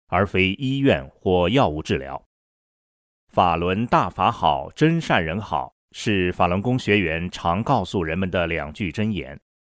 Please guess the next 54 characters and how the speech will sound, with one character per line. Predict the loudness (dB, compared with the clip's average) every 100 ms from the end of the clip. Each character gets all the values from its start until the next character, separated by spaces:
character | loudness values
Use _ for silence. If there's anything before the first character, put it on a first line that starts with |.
| _ _
为 | 4 4
什 | 4
么 | 0
有 | 2 0 0
这 | 0
样 | 0
的 | -2
奇 | -8 -8 -10
效？ | -4 -2 -4 _ _ _ _ -2
多 | 2
年 | 4 4 0
从 | -2 -4
事 | 0 0 0
细 | 0
胞 | 2 2
生 | 2 0
物 | -2
研 | -4 -6
究， | -2 0 0 _ _
曾 | -2 0 0
就 | 2 2
职 | 2 0
于 | 0
丹 | 0 0
麦 | 2 2 2
奥 | 2 2
胡 | 2 -2
斯 | -2 -2
大 | -2
学 | -2 -4 -2 -2
生 | -2 -2 -2
化 | -2 0 0
病 | 0 -2
理 | -2 -4
研 | -2
究 | 0 -2
室 | -2 -2
的 | 0 -2 0
奥 | 0
尔 | 0 -4
森 | -2 -2
女 | -2
士 | -2 -2
表 | -2 -4
示， | -8 -10 -12 _ _ _ _ _
真 | 2 4 6
善 | 4 4 4
忍 | 4 0 -4 -10
是 | -4 2 2
宇 | 2 -4
宙 | -2 -2
的 | -2
特 | -2 -4
性。 | -4 -8